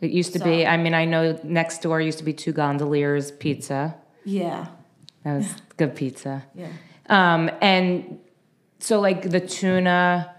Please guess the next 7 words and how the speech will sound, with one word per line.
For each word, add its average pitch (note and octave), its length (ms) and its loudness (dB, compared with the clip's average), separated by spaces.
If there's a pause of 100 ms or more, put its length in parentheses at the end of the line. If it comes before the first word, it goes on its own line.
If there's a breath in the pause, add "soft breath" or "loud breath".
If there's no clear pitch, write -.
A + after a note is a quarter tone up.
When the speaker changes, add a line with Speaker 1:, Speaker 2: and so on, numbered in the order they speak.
(380)
Speaker 1:
the E3+ 200 0
white E3 440 0
fish - 720 0
Speaker 2:
Mm-hmm. F#3+ 160 -4
Speaker 1:
salad, D3+ 920 0
not D3+ 380 -4
the C#3 280 0